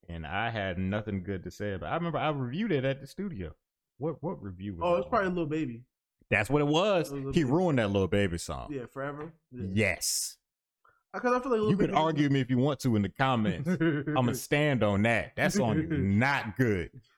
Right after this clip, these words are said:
Speaker 2: <laughs> But yeah, I'ma check, I'ma check this shit out. I feel like he's gonna sound like what, uh, what I wanted Vori to sound like.
Speaker 1: Is he gonna sound like what we want Bino Rito to sound like?
Speaker 2: No, nigga.
Speaker 1: Oh, okay.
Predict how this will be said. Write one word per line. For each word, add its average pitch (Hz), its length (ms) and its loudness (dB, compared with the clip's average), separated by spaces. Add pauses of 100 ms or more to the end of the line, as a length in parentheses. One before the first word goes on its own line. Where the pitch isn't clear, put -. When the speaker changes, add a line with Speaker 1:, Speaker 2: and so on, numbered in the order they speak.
(240)
Speaker 2:
<laughs> 151 480 -6 (480)
But 123 120 -12
yeah, 127 60 -8
I'ma 165 160 -6
check, 151 180 -8 (100)
I'ma 160 140 -8
check 160 200 -12
this 135 120 -12
shit 139 140 -10
out. 127 140 -8
I 170 140 -2
feel 254 80 2
like 220 140 2
he's 202 120 2
gonna 185 200 4
sound 165 280 2
like 151 140 2
what, 135 260 2
uh, 131 340 4
what 131 180 0
I 139 60 4
wanted 139 340 2
Vori 139 320 4
to 123 80 2
sound 117 260 -4
like. 113 180 -6 (380)
Speaker 1:
Is 87 140 -4
he 104 80 2
gonna 98 180 4
sound 98 320 2
like 90 160 2
what 90 160 0
we 95 120 2
want 90 500 0
Bino 98 260 2
Rito 98 340 2
to 95 80 -2
sound 101 360 -2
like? 101 160 -4 (1400)
Speaker 2:
No, 131 260 0
nigga. 117 300 -8 (160)
Speaker 1:
Oh, 85 80 -4
okay. 73 320 -8